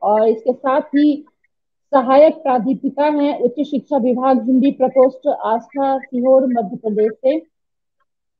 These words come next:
और इनके आज हम समझेंगे कि इन्होंने बहुत सारी ऐसे ज्वलंत मुद्दे हैं जो समाज के हैं, स्त्री पर हैं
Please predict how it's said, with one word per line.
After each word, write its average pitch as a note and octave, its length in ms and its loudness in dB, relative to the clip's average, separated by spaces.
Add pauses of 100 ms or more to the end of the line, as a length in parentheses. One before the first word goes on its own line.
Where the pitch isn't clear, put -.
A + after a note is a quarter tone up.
(380)
और G#3 200 0 (2500)
इनके A3 220 0
आज C4 200 0
हम C#4 180 2
समझेंगे C#4 500 0
कि D4 140 -2
इन्होंने C#4 260 4
बहुत C4 380 -2
सारी D4+ 280 0
ऐसे C#4 240 0
ज्वलंत C4+ 360 0
मुद्दे B3 340 -2
हैं C4 320 0
जो B3 80 -6
समाज B3 440 -2
के C4 140 -4
हैं, A#3+ 360 -4
स्त्री C4+ 280 -4
पर B3+ 380 0
हैं A#3 100 0